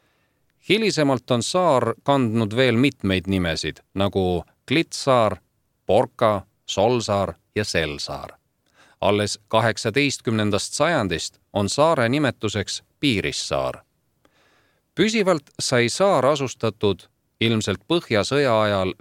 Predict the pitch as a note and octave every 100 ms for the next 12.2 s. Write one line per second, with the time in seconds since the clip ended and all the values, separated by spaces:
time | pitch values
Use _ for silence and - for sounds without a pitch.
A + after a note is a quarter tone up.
0 | G#2 C#3+ C3 G2 A#2 G#2 E2 E2 E2 D2+
1 | D#2 - D2 D#2+ D2 - _ _ _ -
2 | B2 - F#3 E3 G#2+ E3+ D3 - G#2+ G2+
3 | - F#2 E2+ E2+ D#2+ - - D#2+ D#2+ D2+
4 | - C#2 _ _ _ _ _ _ _ F2+
5 | F#2+ F#2 G#2+ C3+ D#3 A#2+ A#2+ G#2+ G2+ F#2
6 | G2 F#2+ F#2+ - - A#2+ G2+ G2+ F#2 D#3
7 | C#3+ A2+ - G#2 - C#3+ B2 A2+ A#2 -
8 | C#3 C3 F2+ D#2+ D#2+ - D2+ D2 - C2+
9 | _ _ _ _ _ _ - A2 A#2 -
10 | A2+ B2+ B2 A#2 A2 D3 D3 C#3 A2+ G2+
11 | A2 A#2 A#2 - G#2+ C3+ B2+ G#2+ A2 B2+
12 | B2+ A2+